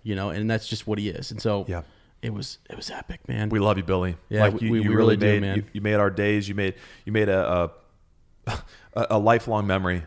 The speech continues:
Speaker 2: We'll, we'll never forget that. And that's something
Speaker 1: Yeah.
Speaker 2: cool that we have together too.
Speaker 1: Right,
Speaker 2: And then
Speaker 1: right.
Speaker 2: it trickles down to my, my beautiful daughter, my beautiful wife.
Speaker 1: Right, yeah.
Speaker 2: That I can, I can pass that on to them.
Speaker 1: Uh,
Speaker 2: You know,
Speaker 1: it
Speaker 2: and
Speaker 1: trickles down a step further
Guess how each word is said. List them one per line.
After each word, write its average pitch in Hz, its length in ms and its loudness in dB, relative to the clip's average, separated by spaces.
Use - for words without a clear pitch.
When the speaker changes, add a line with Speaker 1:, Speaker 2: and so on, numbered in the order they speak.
Speaker 2:
We'll, 113 340 2
we'll 120 180 4
never 104 220 4
forget 104 320 -2
that. 92 120 0
And 120 80 2
that's 151 140 2
something - 240 -2
Speaker 1:
Yeah. 117 60 4
Speaker 2:
cool 147 160 8
that 120 100 2
we 123 140 0
have 120 220 0
together 98 400 0
too. 80 280 -2
Speaker 1:
Right, 104 240 0
Speaker 2:
And 117 80 2
then 156 100 6
Speaker 1:
right. 127 60 -2
Speaker 2:
it - 40 -6
trickles 127 280 0
down 113 340 0
to - 100 -10
my, 95 420 0
my 95 120 -2
beautiful 107 380 4
daughter, 98 280 2
my 92 100 -2
beautiful 92 400 -2
wife. 92 380 2
Speaker 1:
Right, 120 320 -2
yeah. 107 120 0
Speaker 2:
That 120 100 4
I 101 40 4
can, 95 240 -6
I 95 80 -4
can 95 120 -6
pass 98 300 -2
that 92 100 2
on 92 160 2
to 87 60 -2
them. 92 400 0
Speaker 1:
Uh, 107 100 0
Speaker 2:
You 107 60 4
know, 95 80 4
Speaker 1:
it - 40 2
Speaker 2:
and 104 80 0
Speaker 1:
trickles 123 240 2
down 123 220 0
a 98 40 -4
step - 280 -4
further 131 400 -6